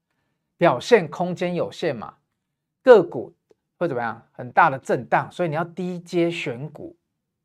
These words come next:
同学，如果你从最近雷老板帮你选的会员，雷老板帮你选的股票，你就会知道哦，涨多了震荡都很大哦，但是低基期的股票，它在涨起来的时候，它是一步一步的垫哦。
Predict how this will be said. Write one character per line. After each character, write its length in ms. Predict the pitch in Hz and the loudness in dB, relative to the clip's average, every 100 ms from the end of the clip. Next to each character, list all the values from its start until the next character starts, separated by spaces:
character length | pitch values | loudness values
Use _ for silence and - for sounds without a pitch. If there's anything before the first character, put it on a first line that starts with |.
| _ - | _ -12
同 120 | 160 | -4
学， 120 | 175 | -2
如 120 | 147 208 | 2 4
果 100 | 185 | 4
你 80 | |
从 220 | 143 143 143 | 4 -6 -2
最 180 | 202 | -2
近 160 | 170 180 | -2 0
雷 120 | 143 | 2
老 100 | 147 | 2
板 260 | 151 120 110 | 2 -2 -2
帮 160 | 143 143 | -4 -4
你 100 | 135 | -6
选 220 | - 95 | -10 -10
的 100 | 90 | -8
会 200 | - 165 | -2 -2
员， 220 | 117 110 _ _ | -2 -6 _ _
雷 100 | 120 | -6
老 60 | 131 | -4
板 100 | 127 | -4
帮 100 | 127 | -6
你 60 | |
选 100 | 131 | -8
的 80 | 107 | -12
股 140 | - 92 | -12 -12
票， 240 | 127 110 | -8 -6
你 60 | 123 | -4
就 60 | |
会 40 | 170 | -6
知 140 | 165 | 0
道 200 | 180 139 | 4 4
哦， 180 | 123 120 _ _ | 2 -4 _ _
涨 260 | - 147 131 | 0 0 0
多 180 | 185 185 | -2 0
了 80 | 175 | 0
震 220 | 190 165 | -2 -2
荡 180 | 170 151 | -2 0
都 140 | 156 | -2
很 180 | 131 104 | -2 -2
大 260 | 143 120 98 | 0 0 -2
哦， 160 | 120 | -4
但 100 | 165 | -6
是 120 | 170 175 | -6 -8
低 340 | 170 196 196 | -8 -6 -6
基 180 | 170 196 | -6 -10
期 200 | - 131 | -8 -8
的 80 | 123 | -8
股 180 | 113 | -10
票， 220 | 113 156 147 | -4 -4 -2
它 100 | 156 | -4
在 100 | 165 | -4
涨 240 | 139 131 | -4 -6
起 140 | 143 | -8
来 60 | 110 | -10
的 100 | 101 | -10
时 100 | - | -10
候， 160 | 123 - _ - | -10 -12 _ -8
它 120 | 165 | -6
是 120 | 196 - | -4 -6
一 40 | |
步 300 | 139 185 156 | -6 -2 -2
一 60 | 123 | -2
步 200 | - 143 | -8 -10
的 140 | 120 - - | -10 -12 -4
垫 240 | 180 113 | -2 -2
哦。 160 | 104 | -6